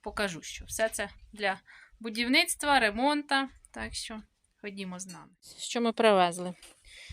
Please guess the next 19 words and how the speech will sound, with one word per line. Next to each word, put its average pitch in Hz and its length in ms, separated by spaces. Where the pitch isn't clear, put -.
Купили 233 440
ми 190 180
гіпсокартон. 214 960
Це 214 140
вологостійкий. 208 1200
Будемо 208 500
обшивати. 185 680
Нам 202 180
ще - 260
треба 320 360
десять 285 340
штучок, - 460
але 196 160
поки 208 320
так. - 380
І 185 160
так 165 220
ми 175 140
он. 175 160